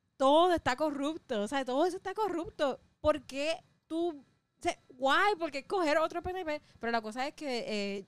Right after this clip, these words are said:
yo creo que eso es algo del código electoral. Eh, creo que es algo del código electoral que es como que, en caso de que, este, pues,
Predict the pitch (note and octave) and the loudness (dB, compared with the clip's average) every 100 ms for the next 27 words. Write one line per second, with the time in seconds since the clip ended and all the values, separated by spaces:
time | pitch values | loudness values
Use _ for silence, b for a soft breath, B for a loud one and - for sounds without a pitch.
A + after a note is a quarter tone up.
0 | - G3+ G#3 A#3 B3+ - D4 C4+ G#3+ - | -10 -6 -4 -6 -8 -8 -4 -4 -6 -8
1 | G#3+ F3+ G3+ G#3 G#3 A3 A3 - G3 D#3+ | -6 -4 -4 -4 -6 -8 -10 -8 -8 -8
2 | G#3 b b b _ _ _ _ _ _ | -12 b b b _ _ _ _ _ _
3 | - - A#3+ A3+ G#3 A#3 B3+ B3 A3 G3+ | -20 -16 -12 -6 -6 -6 -4 -4 -4 -6
4 | A3 G#3+ A#3 B3 B3+ D#4 D4+ A#3 G3+ A#3 | -6 -4 -4 -6 -8 -8 -8 -8 -10 -8
5 | G#3 B B B B _ - D4 A#3 F#3 | -10 B B B B _ -2 -2 -4 -4
6 | D4 G4 D#4+ C4+ B3 C4 G#3 A3+ b _ | -4 -4 -4 0 2 2 0 -8 b _
7 | - G#3+ G3+ G3 F#3+ - A3 F#3+ F#3 F#3+ | -6 -4 -4 -6 -10 -12 -10 -10 -6 -8